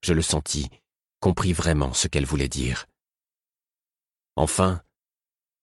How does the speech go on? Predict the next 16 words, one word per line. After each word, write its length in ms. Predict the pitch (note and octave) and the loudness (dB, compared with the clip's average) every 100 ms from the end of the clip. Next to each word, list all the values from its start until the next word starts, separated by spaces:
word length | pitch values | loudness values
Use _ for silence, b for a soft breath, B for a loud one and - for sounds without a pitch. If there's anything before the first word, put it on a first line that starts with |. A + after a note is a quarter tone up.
| _ _ _ _ - | _ _ _ _ -4
avec 240 | C#2+ F#2 | 2 4
beaucoup 280 | G2 B2+ C3 | 4 4 4
de 80 | G2 | 2
répugnance, 760 | E2+ - D#2 D2 A1+ - - - _ _ _ _ _ - | 2 0 0 0 -2 -6 -6 -8 _ _ _ _ _ 2
il 120 | F2 | 4
acquiesça 500 | F2 - D2 - C#2 | 4 2 0 0 0
de 100 | C2 | -2
la 100 | A#1 | -4
tête. « 480 | - A#1+ - - - _ _ _ _ _ _ _ _ _ _ _ _ _ _ - | -6 -8 -8 -16 -18 _ _ _ _ _ _ _ _ _ _ _ _ _ _ -12
Je 140 | - | -8
ne 60 | B1 | -6
vois 280 | C2 A#1 - | -2 -2 -2
pas 140 | - | -4
d'autre 340 | - - - - | -6 -4 -4 -2
moyen, » 480 | - - - - - _ _ _ _ _ _ _ _ _ _ _ - | -2 -4 -6 -8 -14 _ _ _ _ _ _ _ _ _ _ _ 0
marmonna-t-il. « 680 | C#2+ D2+ C#2 - C#2 A#1 | 2 4 2 0 -4 -4